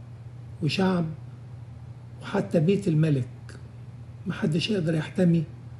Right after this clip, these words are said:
لا بحسب ولا بنسب ولا بوظيفة ولا ب-، لأن عليكم القضاء، في قضاء وفي دينونة عليكم يا شعب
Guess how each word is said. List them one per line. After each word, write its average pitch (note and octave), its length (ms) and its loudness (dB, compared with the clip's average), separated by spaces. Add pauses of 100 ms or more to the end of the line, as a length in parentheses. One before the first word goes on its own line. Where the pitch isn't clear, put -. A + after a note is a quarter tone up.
(2250)
لا F3 120 4
بحسب E3 460 2
ولا D3 180 4
بنسب D3 440 2
ولا D3 140 4
بوظيفة C#3+ 560 4
ولا C#3 140 2
ب-، C3 100 -4 (2750)
لأن F3 220 6
عليكم F3+ 520 10
القضاء، C3+ 460 0 (960)
في F#3+ 180 4
قضاء F#3 500 4
وفي F3+ 260 4
دينونة F3+ 640 6 (360)
عليكم D#3+ 640 4
يا D3+ 80 4
شعب D3+ 340 2